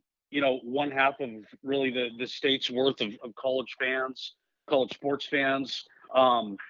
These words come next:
you've got Portland losing a lot of momentum in the, in the, uh, the M L B sweepstakes as they try to campaign for being one of the two expansion teams. It just really doesn't seem like Portland's getting a lot of love right now.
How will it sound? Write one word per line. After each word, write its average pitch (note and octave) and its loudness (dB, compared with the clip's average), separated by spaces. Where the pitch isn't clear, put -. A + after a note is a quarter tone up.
you've C3+ -8
got D3 4
Portland D3 2
losing D3 0
a B2+ -2
lot C3+ 4
of C3+ -2
momentum C3 -4
in A#2+ -4
the, A2+ -8
in B2+ -6
the, A#2+ -2
uh, A#2 2
the B2 -10
M C3+ -2
L A#2+ 0
B C3 -12
sweepstakes - -6
as C3 0
they C3 0
try C3 2
to B2 2
campaign B2 -4
for C3 -6
being A#2+ -4
one B2 -2
of A#2+ -4
the G#2+ -10
two A#2+ -4
expansion A#2+ -6
teams. D3 0
It D#3 4
just G#3 6
really B3 4
doesn't F#3+ 4
seem F#3+ 0
like E3 2
Portland's D3+ 0
getting D3 0
a C3 -2
lot C#3 2
of B2+ -4
love B2 -2
right A#2 -2
now. G#2+ -4